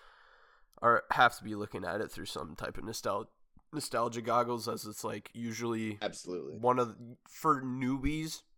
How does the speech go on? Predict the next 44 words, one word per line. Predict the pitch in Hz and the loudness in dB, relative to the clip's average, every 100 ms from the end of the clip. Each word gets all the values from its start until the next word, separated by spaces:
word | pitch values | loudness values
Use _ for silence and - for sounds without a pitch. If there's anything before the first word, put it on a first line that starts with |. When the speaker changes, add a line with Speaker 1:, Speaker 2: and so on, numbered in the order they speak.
| _ _ _ _ _ _ _ - | _ _ _ _ _ _ _ 0
Speaker 1:
it | 120 107 | 2 2
is | 113 107 | -2 0
one | 113 110 | 2 2
of | 110 | 2
the | |
first | 104 - 110 107 - | -2 0 0 0 -4
shows | - 101 104 110 107 | -2 0 2 0 -2
that | 101 | 0
a | 98 | 0
lot | 98 107 95 | 2 4 2
of | |
people | - 107 92 | -2 -6 -4
watch. | 92 - 120 - - _ _ _ _ _ _ _ | 0 0 0 -4 -14 _ _ _ _ _ _ _
Speaker 2:
Right, | 101 90 85 - | -2 -2 -4 -6
yeah. | 80 87 85 82 | -6 -4 -6 -2
Like, | 107 90 | 0 2
I | 120 | 2
know, | 127 120 95 - - | 2 0 -4 -8 -4
it's, | 117 - | -2 -2
it's | 131 | 0
one | 165 | 2
of | 131 | 2
Isaac's | 98 110 101 90 - | 4 2 0 -6 -10
favorites, | 85 85 85 90 | -10 -8 -10 -10
and | 92 | -8
it | 90 | -6
was | 90 | -6
one | 92 | -6
of | 82 | -10
the | |
first | - 92 - | -4 -4 -4
ones | 82 87 | -16 -12
he | 95 | -10
watched, | 82 78 - | -10 -12 -14
I'm | - | -16
pretty | - 78 | -20 -18
sure. | - 87 - - | -8 -6 -6 -6
Speaker 1:
Yeah, | - - | -4 -4
because | 113 113 127 117 | -6 -4 -2 -2
it's, | 110 | -4
like, | 117 104 101 | -2 -2 -4
Watch | 104 98 - | -2 -2 -2
Mojo's | 95 95 101 92 95 - | -6 -6 -6 -8 -8 -4
top, | - 95 - | -2 -2 -4